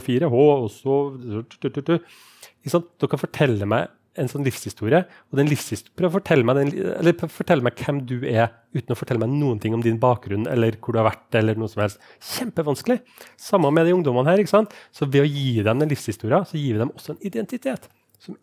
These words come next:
også er veldig beskyttende i forhold til det her med traumene de har da. Hm? Tok dere den? Så det er liksom den narrative måten å tenke på. En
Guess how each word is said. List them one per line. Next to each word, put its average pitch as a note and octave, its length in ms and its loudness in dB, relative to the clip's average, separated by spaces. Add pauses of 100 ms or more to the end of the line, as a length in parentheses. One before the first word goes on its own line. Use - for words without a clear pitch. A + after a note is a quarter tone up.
(140)
også - 240 -14
er C#3+ 120 0
veldig B2+ 200 0
beskyttende A#2+ 420 -8
i - 40 -20
forhold A#2 220 -10
til G#2+ 100 -2
det A2 60 0
her G#2+ 80 -2
med G#2+ 160 -6
traumene G2 460 -6 (160)
de G#2+ 200 -4
har F#2+ 220 -14
da. - 60 -20 (920)
Hm? G#3 100 -4 (180)
Tok B2+ 140 -10
dere A#2+ 220 0
den? - 80 -18 (1500)
Så C#3+ 160 -6
det D3 80 8
er E3 80 10
liksom C#3+ 180 6
den C3+ 140 4
narrative G#2+ 500 0
måten A2+ 220 -2
å G#2 60 -4
tenke A#2+ 180 -2
på. F3 180 2
En C#3 140 -6